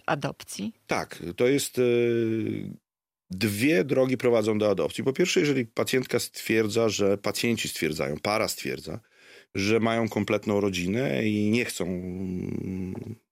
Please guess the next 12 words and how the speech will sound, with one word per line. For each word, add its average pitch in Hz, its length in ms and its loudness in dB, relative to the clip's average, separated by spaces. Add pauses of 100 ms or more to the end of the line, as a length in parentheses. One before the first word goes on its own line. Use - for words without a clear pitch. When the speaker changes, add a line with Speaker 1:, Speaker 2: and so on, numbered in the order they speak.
(180)
Speaker 2:
trzeciego 120 420 0
dziecka, 113 300 -2
czwartego 104 440 0
dziecka, 107 300 -4
drugiego 120 420 2
dziecka, 113 380 -2 (540)
to 120 120 2
te 170 160 4
zarodki 135 360 2
trafiają, 104 480 2
jeżeli 110 280 0
pa-, 113 160 2